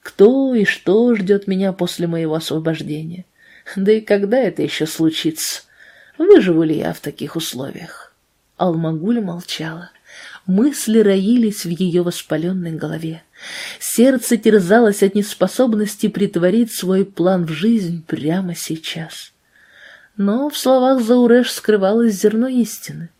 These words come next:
Спустя несколько дней Алмагуль,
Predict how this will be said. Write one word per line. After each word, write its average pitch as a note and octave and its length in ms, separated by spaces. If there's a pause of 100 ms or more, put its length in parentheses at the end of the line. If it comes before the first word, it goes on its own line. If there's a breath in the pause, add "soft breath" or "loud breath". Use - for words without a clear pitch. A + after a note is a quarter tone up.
(480 soft breath)
Спустя G#3 460
несколько G#3+ 500
дней A3+ 420
Алмагуль, G3 760